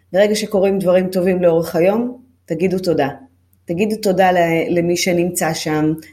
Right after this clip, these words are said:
תגידו תודה בלב על מה שקרה או קורה ואתם, אה, בהערכה ובהכרת תודה. וגם בערב, לתרגל עם הילדים, להכניס את זה לאיזשהו שגרת חיים, אה, שרואים את מה שיש.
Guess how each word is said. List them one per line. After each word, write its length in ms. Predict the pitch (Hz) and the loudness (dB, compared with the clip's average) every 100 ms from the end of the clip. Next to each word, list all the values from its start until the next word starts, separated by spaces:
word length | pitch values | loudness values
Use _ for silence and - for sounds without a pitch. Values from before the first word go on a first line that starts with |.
| _ | _
תגידו 300 | 190 202 202 | -4 -2 0
תודה 280 | 202 185 180 | 0 2 2
בלב 380 | 175 170 170 170 | 2 2 2 2
על 80 | |
מה 160 | 165 165 | -2 -2
שקרה 600 | - 170 175 147 160 160 | -4 -6 -4 0 0 0
או 160 | 156 156 | 0 -2
קורה 380 | 170 151 170 170 | -2 4 4 4
ואתם, 300 | 160 160 156 151 147 | -2 -2 -2 0 0
אה, 460 | 156 147 147 147 - - _ | 0 0 -2 -4 -16 -20 _
בהערכה 640 | 180 165 156 147 - 180 175 180 - _ - | 0 0 0 -4 -2 0 0 -6 -18 _ -14
ובהכרת 640 | 156 151 151 165 151 160 | -8 -6 -4 -2 0 0
תודה. 320 | 170 147 135 131 - - _ - | -2 -2 -2 -6 -12 -20 _ -8
וגם 280 | 160 269 277 | -2 0 2
בערב, 400 | 226 220 214 202 208 - _ _ 180 | 2 4 2 0 -6 -16 _ _ -8
לתרגל 440 | 175 180 202 269 | -4 0 2 2
עם 120 | 269 | 2
הילדים, 420 | 196 180 175 208 | 0 0 2 0
להכניס 500 | 165 156 - 220 247 | 0 -2 -2 -2 0
את 100 | 254 | -2
זה 140 | 240 214 | 0 2
לאיזשהו 600 | 190 - 247 285 - 190 | 2 0 -2 -2 -4 -4
שגרת 540 | - 160 185 202 208 | -6 -4 0 0 0
חיים, 560 | - 175 185 240 254 262 262 - - - - | -4 -2 0 4 4 2 -2 -6 -12 -12 -2
אה, 60 | 170 165 160 160 156 160 | 2 2 2 0 -2 -2
שרואים 1160 | - 165 156 - _ _ _ 165 160 - 226 | -2 -2 -4 -10 _ _ _ -6 -4 0 0
את 160 | 214 220 | 0 -2
מה 100 | 190 | -2
שיש. 680 | - 156 156 151 - - | -2 0 0 -2 -8 -12